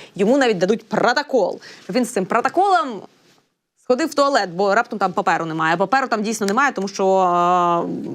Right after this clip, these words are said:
там великі проблеми з, е, тим, щоб, ай, е, його виготовляти. Е, там певні нюанси. Ну і, до речі, дивіться, не встигли, значить, е, поміняти, не встигли. Путін вночі тільки підписав укази всі. Вночі. Вже зранку відкриваєш сайт і дивишся, що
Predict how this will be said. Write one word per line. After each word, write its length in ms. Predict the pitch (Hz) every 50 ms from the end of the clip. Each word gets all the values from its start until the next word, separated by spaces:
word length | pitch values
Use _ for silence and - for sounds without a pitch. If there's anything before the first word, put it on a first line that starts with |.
| - -
там 240 | - 202 202 196 185
великі 460 | 170 170 220 226 208 - 196 190 185
проблеми 480 | 180 170 208 202 190 208 202 190 185 175
з, 200 | 160 160 160 165
е, 240 | 170 170 170 170 175
тим, 180 | 170 202 190
щоб, 220 | 180 - 180 170 180 165 170 - - - - - - - - - _ _ -
ай, 420 | - 190 190 170 160 151 - - -
е, 320 | 190 190 190 185 180 175 185
його 160 | 202 202 202
виготовляти. 580 | 190 185 196 185 190 185 190 165 165 - - - 165 - - -
Е, 280 | 175 180 170 170 175 190
там 320 | - 247 190 156 147 - - - -
певні 240 | - 220 202 185 196
нюанси. 320 | 196 202 175 151 147 - -
Ну 100 | 247 320
і, 40 | 370
до 100 | 277 381
речі, 240 | 359 254 208 - 208
дивіться, 240 | 247 240 - -
не 120 | 196 240 -
встигли, 560 | 285 - - - 370 370 302 226 240 240 226
значить, 440 | 214 233 220 - - 214 208 - 233
е, 160 | 214 208 208
поміняти, 560 | 202 247 240 226 220 220 247 262 247 - 196
не 100 | 196 214
встигли. 300 | 208 - - 262 220 196 175 - - - -
Путін 320 | - 320 381 370 381 302 247
вночі 300 | 220 220 240 233 320 339
тільки 220 | 330 311 - 277
підписав 520 | 214 262 208 - 247 254 - 269 254 220 -
укази 500 | - 233 - - 233 214 202 185 160 180
всі. 380 | 170 - - - 170 160 - -
Вночі. 680 | - 185 190 208 277 311 - - - - 214 160 - - - - - - - - -
Вже 200 | 190 214 254 359
зранку 420 | 311 359 277 247 220 208 208 - 190
відкриваєш 540 | 196 - 226 226 247 247 233 208 190 -
сайт 380 | - - 277 339 370 349 - -
і 80 | - 220
дивишся, 540 | 185 175 262 277 254 - - - - 208 190
що 360 | 190 - - 220 208 196 170